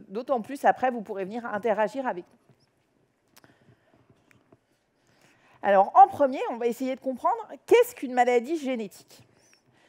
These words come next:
Mais pour comprendre, juste, je voulais vous donner des petits chiffres clés de choses que vous avez pu déjà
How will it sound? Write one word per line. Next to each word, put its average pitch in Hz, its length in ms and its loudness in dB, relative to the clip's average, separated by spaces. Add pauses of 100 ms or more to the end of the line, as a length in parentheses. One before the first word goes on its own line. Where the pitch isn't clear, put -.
(160)
Mais 190 140 -8
pour 523 280 4
comprendre, 311 460 0
juste, 320 260 -2
je - 60 -12
voulais 247 180 -2
vous 240 140 -6
donner 269 320 -4
des 262 100 -2
petits 427 240 -8
chiffres 370 440 2
clés 247 420 0
de 202 180 -4
choses 370 320 -4
que 240 340 -6
vous 196 200 -6
avez 196 220 0
pu 214 180 -12
déjà 196 340 -2